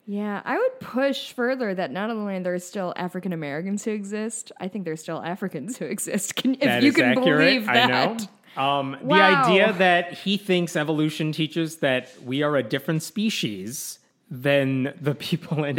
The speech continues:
Speaker 2: Africa
Speaker 1: Mm.
Speaker 2: where humanity began, not a different species.
Speaker 1: Yeah, I,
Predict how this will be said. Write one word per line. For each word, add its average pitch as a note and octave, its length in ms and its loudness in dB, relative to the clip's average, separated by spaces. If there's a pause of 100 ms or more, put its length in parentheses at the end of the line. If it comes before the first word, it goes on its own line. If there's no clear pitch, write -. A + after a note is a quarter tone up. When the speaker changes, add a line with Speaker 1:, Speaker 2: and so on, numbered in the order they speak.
Speaker 2:
Africa D3+ 440 0 (240)
Speaker 1:
Mm. F3+ 240 -6
Speaker 2:
where C#3 240 2
humanity F3 640 2
began, A#2 600 -2 (120)
not C#4+ 180 -2
a F4 80 0
different F4+ 360 -2
species. G#3+ 880 -4 (760)
Speaker 1:
Yeah, F4 180 0 (120)
I, C#4+ 140 -12